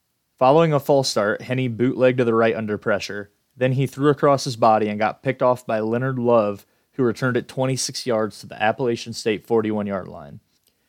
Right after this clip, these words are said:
Once again, though, Appalachian State's offense fell flat.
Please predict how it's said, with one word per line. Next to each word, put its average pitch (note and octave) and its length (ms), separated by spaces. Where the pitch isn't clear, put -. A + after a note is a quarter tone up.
Once C#3+ 220
again, C3+ 240
though, G#2+ 320
Appalachian C3+ 640
State's B2 320
offense A#2 440
fell G#2+ 200
flat. - 440